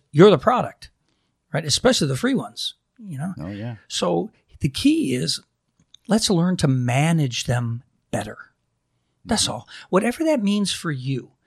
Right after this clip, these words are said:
Speaker 1: But it's more than zero. We talk about more than zero all the time. And there's some things that you can do, alternatives to whether it's Facebook or TikTok or Snapchat or Instagram and all this stuff.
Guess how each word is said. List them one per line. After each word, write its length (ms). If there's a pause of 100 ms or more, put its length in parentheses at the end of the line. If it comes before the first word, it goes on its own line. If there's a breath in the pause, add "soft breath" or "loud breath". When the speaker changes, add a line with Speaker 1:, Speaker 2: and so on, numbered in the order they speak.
(280 loud breath)
Speaker 1:
But 100
it's 160
more 240
than 160
zero. 420
We 120
talk 240
about 160
more 160
than 140
zero 460 (100)
all 240
the 80
time. 340 (320 loud breath)
And 160
there's 160
some 160
things 360
that 140
you 120
can 220
do, 440 (340 loud breath)
alternatives 920
to 240
whether 200
it's 160
Facebook 540
or 60
TikTok 480
or 40
Snapchat 600
or 40
Instagram 440
and 80
all 160
this 180
stuff. 320